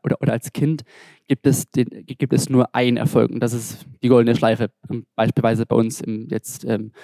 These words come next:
im, im Reitsport. Und dann hab ich lange wirklich, ähm, für mich herausfinden müssen oder herausfinden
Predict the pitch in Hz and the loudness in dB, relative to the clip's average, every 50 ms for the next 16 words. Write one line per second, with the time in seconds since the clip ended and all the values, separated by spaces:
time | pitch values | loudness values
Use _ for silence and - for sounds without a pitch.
0 | - - - _ _ _ _ - 113 117 113 110 107 - _ _ - 120 113 120 | -20 -20 -20 _ _ _ _ -8 -6 -6 -6 -8 -10 -14 _ _ -8 -6 -4 -2
1 | 113 113 - - - - 57 - - - - - - - - _ _ - - 127 | -2 -2 -2 -2 0 0 -2 -2 -4 -12 -20 -20 -20 -20 -20 _ _ -2 0 2
2 | 127 123 120 127 131 - - 139 156 143 123 - - 131 123 131 143 151 151 147 | 2 2 2 2 0 0 2 0 0 0 0 -4 -2 0 0 2 4 4 4 4
3 | 135 - - 123 139 135 - - 139 131 131 - 135 - 127 127 123 120 120 120 | 2 0 2 0 0 0 2 0 -2 -2 -2 -6 -4 0 2 2 2 2 0 -2
4 | 117 120 - _ _ _ - 135 131 131 139 151 165 - - - - - _ - | -4 -8 -16 _ _ _ -4 -2 0 4 4 4 4 2 -4 -12 -16 -16 _ -14
5 | - 123 131 127 135 143 - - 151 - 139 135 135 131 131 139 131 127 131 - | -8 -2 2 2 4 4 2 0 -4 -4 -2 0 0 0 0 -2 -4 -4 -6 -8
6 | _ _ - - 110 107 101 - - 113 117 117 110 - 131 - - 117 110 104 | _ _ -6 -4 -4 -4 -6 -10 -6 -2 0 0 0 0 -2 -4 -4 -8 -8 -10
7 | - | -16